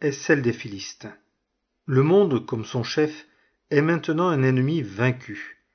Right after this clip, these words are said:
devant lequel nous avons bon courage, bien que, d'autre part, l'angoisse ou les tribulations doivent nous accompagner. Quoiqu'il eût obtenu du soulagement par le fils d'Isaïe, Saül ne connaissait pas l'origine de David. «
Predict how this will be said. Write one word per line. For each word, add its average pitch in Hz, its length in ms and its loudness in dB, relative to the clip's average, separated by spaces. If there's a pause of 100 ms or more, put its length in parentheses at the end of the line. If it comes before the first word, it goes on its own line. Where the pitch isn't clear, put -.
(380)
devant 135 240 2
lequel 175 340 2
nous 131 160 -2
avons 110 220 0
bon 123 200 0
courage, 117 640 -6
bien 120 260 -2
que, 139 380 -6 (300)
d'autre 110 380 -8
part, 139 420 -8 (480)
l'angoisse 139 920 0
ou 131 100 -6
les 113 120 2
tribulations 147 680 -4
doivent 135 320 -2
nous 104 240 -6
accompagner. 104 680 -8 (1900)
Quoiqu'il 151 400 0
eût 131 80 2
obtenu 156 440 0
du 127 140 -4
soulagement 135 680 -2 (120)
par 123 140 -4
le 110 100 -4
fils 151 340 -14
d'Isaïe, 123 500 -4 (600)
Saül 156 680 -4
ne 110 140 -10
connaissait 170 520 0
pas 127 120 0
l'origine 107 480 -4
de 110 100 -10
David. « 98 540 -12